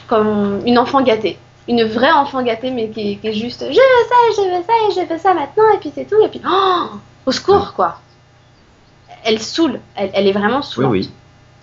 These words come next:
Speaker 2: Par contre,
Speaker 1: Je peux
Speaker 2: je,
Speaker 1: pas.
Speaker 2: j'aime bien, euh... j'aime bien Julia, moi, dans, tu, dans cette, euh, série-là.
Speaker 1: C'est, bah, je... déjà, elle sert à quelque chose.
Speaker 2: J'ai le
Speaker 1: <laughs>
Speaker 2: potiche.
Speaker 1: Ça la change, hein,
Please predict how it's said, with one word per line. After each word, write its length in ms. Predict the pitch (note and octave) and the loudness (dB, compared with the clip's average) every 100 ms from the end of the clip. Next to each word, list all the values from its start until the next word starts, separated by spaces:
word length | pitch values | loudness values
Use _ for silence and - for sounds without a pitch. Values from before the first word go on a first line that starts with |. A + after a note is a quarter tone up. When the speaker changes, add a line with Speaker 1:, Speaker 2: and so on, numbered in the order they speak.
| _ _ _ _ | _ _ _ _
Speaker 2:
Par 160 | B2+ - | -4 -4
contre, 160 | E3 G#3 | -4 -2
Speaker 1:
Je 80 | G#3+ | -2
peux 100 | E3+ | 0
Speaker 2:
je, 60 | |
Speaker 1:
pas. 160 | D#3 D#3 | 0 0
Speaker 2:
j'aime 200 | D3 D#3 | -2 -2
bien, 180 | E3 G3 | -2 -4
euh... 960 | G3 E3+ D#3+ D#3+ D#3 D3+ D3+ D3 C#3 G#2 - - _ _ _ - | -4 -4 -4 -4 -4 -4 -4 -4 -4 -6 -10 -20 _ _ _ -8
j'aime 200 | A2 D3+ | -2 -2
bien 180 | F3 F#3 | 0 -2
Julia, 320 | E3 C3+ G2 | -2 -2 -2
moi, 160 | F2+ F2 | -2 -4
dans, 140 | F2+ | -6
tu, 200 | E2+ G2 - - | -10 -18 -16 -12
dans 140 | G2 | -10
cette, 160 | G2 - - | -10 -14 -8
euh, 160 | G2 F2+ | -6 -4
série-là. 360 | F2 F2+ E2+ E2 - _ _ _ _ _ _ _ _ _ _ _ - - - - _ | -4 -6 -6 -8 -12 _ _ _ _ _ _ _ _ _ _ _ -20 -20 -20 -20 _
Speaker 1:
C'est, 340 | - - - G3+ | -20 -20 -14 -4
bah, 180 | A3+ - - | -2 -2 -8
je... 160 | A3+ | -8
déjà, 280 | G#3+ A#3+ F4 | -4 2 2
elle 80 | E4 | 2
sert 180 | - C#4 | -2 -4
à 60 | |
quelque 180 | A#3 A#3 | -4 -8
chose. 280 | C4+ A3+ - _ - - | -8 -8 -10 _ -12 -10
Speaker 2:
J'ai 160 | - B2+ | -2 -2
le 40 | |
Speaker 1:
<laughs> 380 | C4 G#3 E4 F4 | 0 2 4 4
Speaker 2:
potiche. 480 | E4 - A3+ G3+ - - _ A3 _ _ _ _ _ _ _ | 2 0 -6 -8 -10 -16 _ -20 _ _ _ _ _ _ _
Speaker 1:
Ça 220 | - F4+ F4+ | -4 0 2
la 200 | C#4 C4+ | 2 -2
change, 340 | - - E4 | -8 -12 -12
hein, 140 | A#3+ | -12